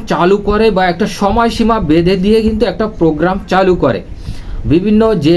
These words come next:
মালয়েশিয়ায় ফরেনাররা আছে তাদের জন্য। এবং আপনারা বিগত সময় দেখেছেন, বিগত সময় যে কলিং ভিসা চালু ছিল, তিরিশ থেকে বত্রিশ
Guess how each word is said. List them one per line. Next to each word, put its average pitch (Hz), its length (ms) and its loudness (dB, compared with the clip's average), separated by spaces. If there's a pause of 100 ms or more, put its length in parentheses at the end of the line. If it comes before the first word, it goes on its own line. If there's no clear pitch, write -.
মালয়েশিয়ায় 185 680 0 (360)
ফরেনাররা 233 580 0 (120)
আছে 180 180 -2 (120)
তাদের 175 380 0
জন্য। 123 240 0 (840)
এবং 240 160 2 (400)
আপনারা 214 340 0
বিগত 185 340 0 (160)
সময় 190 260 0 (100)
দেখেছেন, 185 500 -2 (500)
বিগত 190 280 0 (180)
সময় 175 300 0
যে 170 120 0 (120)
কলিং 165 320 0
ভিসা 175 240 0 (120)
চালু 170 260 0 (100)
ছিল, 165 180 2 (680)
তিরিশ 214 240 2 (120)
থেকে 185 180 0 (120)
বত্রিশ 175 460 0